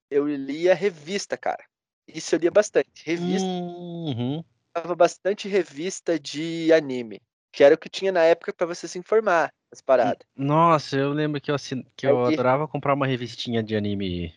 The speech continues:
Speaker 2: puta, pequenininha. Puta, não lembro nem o
Speaker 1: Tinha
Speaker 2: nome.
Speaker 1: Anime Do, Anime Do.
Speaker 2: Anime Do, essa mesmo.
Speaker 1: Anime Do, essa eu lia muito, tinha a Ultra Jovem. E aí, é, dessas, tipo, mais de revista de criança, a mais famosa era a Recreio. Só que a Recreio era cara, né?
Speaker 2: Era cara.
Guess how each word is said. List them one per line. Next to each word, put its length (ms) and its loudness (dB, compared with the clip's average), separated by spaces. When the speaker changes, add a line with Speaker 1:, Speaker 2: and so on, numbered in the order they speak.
Speaker 2:
puta, 280 -8
pequenininha. 840 -2
Puta, 220 -8
não 120 -4
lembro 160 -2
nem 120 -2
o 40 -4
Speaker 1:
Tinha 80 -6
Speaker 2:
nome. 140 4
Speaker 1:
Anime 120 4
Do, 180 4
Anime 280 0
Do. 260 2
Speaker 2:
Anime 320 4
Do, 200 2
essa 260 2
mesmo. 400 -6
Speaker 1:
Anime 400 -4
Do, 400 4
essa 240 2
eu 40 4
lia 180 0
muito, 540 -6
tinha 440 -6
a 240 4
Ultra 360 2
Jovem. 560 4
E 60 6
aí, 180 10
é, 140 8
dessas, 380 6
tipo, 360 0
mais 300 4
de 80 -12
revista 460 -6
de 80 -10
criança, 440 4
a 20 0
mais 180 2
famosa 340 0
era 80 2
a 40 2
Recreio. 500 2
Só 60 -12
que 80 -8
a 40 0
Recreio 280 2
era 100 6
cara, 380 6
né? 200 -14
Speaker 2:
Era 240 -14
cara. 400 -18